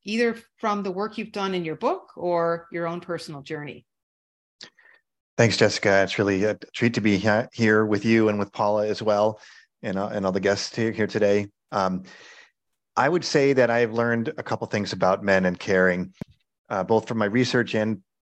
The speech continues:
Speaker 2: from my own personal life. Um, uh, one of the biggest ones is that men can love caring.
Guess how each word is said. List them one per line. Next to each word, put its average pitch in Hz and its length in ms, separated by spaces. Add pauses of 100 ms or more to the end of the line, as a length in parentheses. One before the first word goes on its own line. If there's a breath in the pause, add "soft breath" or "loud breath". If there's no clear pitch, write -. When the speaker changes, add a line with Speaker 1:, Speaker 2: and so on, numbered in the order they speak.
(120)
Speaker 2:
from 104 120
my 98 160
own 98 160
personal 98 380
life. 92 280 (480 loud breath)
Um, 95 600 (1500)
uh, 113 100 (140)
one 135 180
of 139 60
the 120 60
biggest 131 300
ones 110 240
is 110 80
that 117 320
men 127 500 (1200)
can 113 340
love 113 300
caring. 82 340